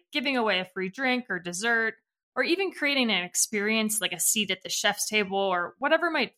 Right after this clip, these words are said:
fit your brand. And this is a good way to not only thank your loyalty members who, you know, these are typically among your best customers,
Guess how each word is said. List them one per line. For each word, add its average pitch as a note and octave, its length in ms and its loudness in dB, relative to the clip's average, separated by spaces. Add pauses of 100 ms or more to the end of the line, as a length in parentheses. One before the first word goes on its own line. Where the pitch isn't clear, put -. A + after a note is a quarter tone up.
(120)
fit G3+ 200 -2
your F#3 120 -6
brand. F3+ 520 0 (840)
And C4 240 0 (100)
this F4+ 240 0
is A4+ 160 -2
a F4+ 100 0
good D4 140 -6
way C#4+ 180 0
to C4 60 -6
not A#3+ 200 2
only A3 320 -4 (160)
thank A#3 320 0
your G#3 140 0
loyalty F3+ 440 0
members C#4+ 480 0
who, A3+ 440 -2 (160)
you D4 160 -2
know, D4 140 0
these E4 220 0
are F#4+ 80 0
typically C#4+ 500 0
among G3+ 260 0
your F3 240 -6
best F3 320 2
customers, A#3+ 680 0